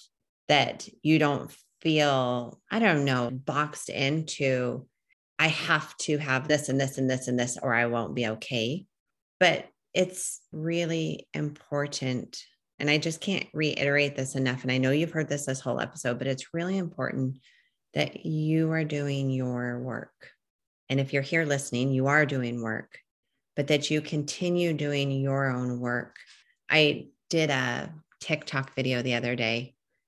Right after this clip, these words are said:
and the TikTok, it was, it said, basically, the more that we start to understand and see our own self-worth and value it,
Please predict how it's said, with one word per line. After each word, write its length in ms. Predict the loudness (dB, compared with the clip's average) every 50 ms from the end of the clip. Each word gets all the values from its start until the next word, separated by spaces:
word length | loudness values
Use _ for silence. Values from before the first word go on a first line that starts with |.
| _ _ _ 2
and 600 | 4 4 6 6 4 4 2 0 -2 -6 -12 -14 -18 _ _ _ _ _ -6
the 100 | -6 -4
TikTok, 520 | -2 -2 -4 -4 -2 -4 -4 -4 -4 -4
it 360 | -2 2 2 2 2 0 -4 -14 -4
was, 420 | 0 0 0 0 0 -6 -14 -18 _ _ _ _ _ _ _ -12 2
it 180 | 4 4 4 4
said, 360 | 4 4 4 4 2 -2 -6 -10 _ _ _ _ _ _ _ -12 0
basically, 680 | 4 4 4 6 4 2 -2 2 2 2 2 2 0 -2
the 100 | -2 0
more 460 | 0 2 0 0 0 0 0 0 0
that 200 | 0 -2 -4 -2
we 200 | -2 -2 -2 -2
start 300 | -4 -2 0 0 0 0
to 120 | -2 -6 -6 -4
understand 600 | -2 -2 -2 -2 -2 -4 -4 -2 -2 0 0 0
and 140 | 0 -2 -2
see 200 | -2 -4 -4 -2
our 200 | -2 -2 -2 -2
own 160 | -2 -4 -4
self-worth 580 | -6 -6 -6 -8 -8 -6 -6 -6 -4 -6 -6 -10 _ _ -4
and 180 | -2 -2 0 0
value 400 | -2 -2 -2 -2 -2 0 0 0
it, 320 | 0 0 -2 -4 -10 -18